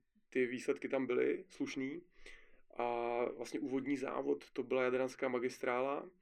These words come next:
eh, tradiční závod v Chorvatsku, tak tam jsem celkově, celkově byl, eh, čtvrtý.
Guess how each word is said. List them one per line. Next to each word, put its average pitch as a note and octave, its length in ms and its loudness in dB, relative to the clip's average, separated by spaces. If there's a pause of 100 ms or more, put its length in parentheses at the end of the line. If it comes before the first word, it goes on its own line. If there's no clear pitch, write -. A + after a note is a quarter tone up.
(440)
eh, A2+ 540 -2
tradiční A#2 400 -4
závod B2 260 2
v - 40 -16
Chorvatsku, B2+ 500 -2
tak C3+ 200 -2
tam A#2+ 180 -4
jsem B2+ 340 -4
celkově, A#2+ 680 -4 (800)
celkově A#2+ 560 0
byl, A#2 420 2 (360)
eh, A2+ 300 -10
čtvrtý. B2 540 -2